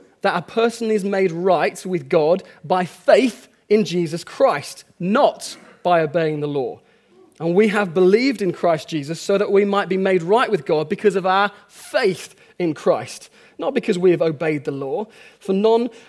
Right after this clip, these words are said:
will ever be made right with God by obeying the law."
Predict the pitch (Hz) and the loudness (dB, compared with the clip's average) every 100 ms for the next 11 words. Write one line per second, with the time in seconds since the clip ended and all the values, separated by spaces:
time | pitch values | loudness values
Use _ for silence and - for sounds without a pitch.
0 | - 175 - - 254 214 160 170 160 160 | -2 0 0 -2 0 0 0 0 0 0
1 | 156 151 160 185 175 160 135 143 175 196 | -2 -4 -4 -6 -6 -6 -6 -6 -10 -10
2 | 175 151 147 160 202 269 170 101 | -8 -8 -8 -6 -6 -6 -8 -12